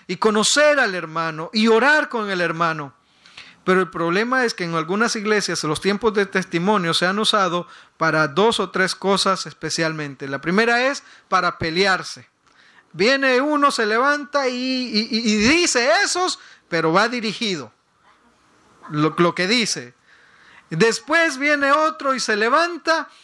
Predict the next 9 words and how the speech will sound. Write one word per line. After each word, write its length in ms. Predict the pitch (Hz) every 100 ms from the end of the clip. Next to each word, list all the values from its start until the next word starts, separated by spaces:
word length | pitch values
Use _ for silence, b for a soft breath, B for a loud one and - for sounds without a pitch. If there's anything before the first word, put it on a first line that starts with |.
| b
y 160 | - 262
responde. 760 | 240 214 - 269 254 208 135 117 _ _ _ _ _ _ _ -
Uno. 320 | 220 233 147 - _ b
Después, 600 | 185 214 - 254 294 -
otra 340 | - 220 233 254
razón 380 | 254 - 233 247
es 220 | 262 - B B B _
para 480 | 208 220 254 269 240
mostrar 1080 | 175 180 190 175 - - 220 233 220 262 269